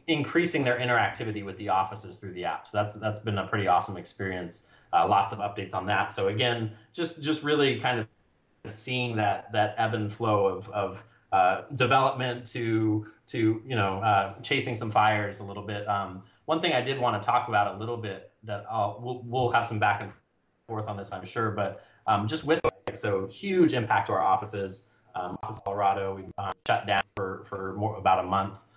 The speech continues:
Um, lot, lots of locations are held. Um, within a couple days of them starting to shut down states, we released an update to our text messaging system to, um, include a feature we called the virtual waiting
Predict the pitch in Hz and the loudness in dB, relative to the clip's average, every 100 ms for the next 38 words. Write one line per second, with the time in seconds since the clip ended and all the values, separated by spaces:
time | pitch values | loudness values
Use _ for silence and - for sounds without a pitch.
0 | _ _ - 90 85 87 104 110 107 113 | _ _ 0 2 2 0 4 6 6 2
1 | 117 123 - 113 104 104 104 107 - 101 | 2 2 -2 -8 -6 -6 -4 -4 -4 -2
2 | 104 92 101 90 _ - _ _ - 101 | 0 0 -2 -8 _ -20 _ _ -4 -2
3 | 95 95 107 120 139 127 - 135 127 113 | -2 -4 -4 -2 0 0 2 2 2 2
4 | 113 113 110 107 101 95 98 107 107 107 | 2 2 0 2 2 2 -2 -2 0 -4
5 | - 110 - 127 101 95 131 117 104 104 | -10 -14 -2 -2 -2 -4 -2 0 -2 -2
6 | 113 107 107 113 104 101 104 107 98 104 | -2 -4 -4 -6 -4 -2 -2 -2 0 0
7 | - 104 104 - 113 101 98 98 92 - | 2 0 0 -2 0 4 6 4 2 0
8 | 107 - 104 - 104 101 - 104 113 107 | 0 2 0 0 -2 -2 0 0 4 4
9 | 107 - 104 92 92 92 - - - 95 | 4 2 0 0 -2 -6 -10 -20 0 2
10 | 87 104 104 131 110 107 113 104 110 104 | 4 2 0 4 4 4 0 0 2 2
11 | 101 92 107 104 113 98 95 98 107 107 | 2 2 -2 -2 0 -2 0 0 0 -2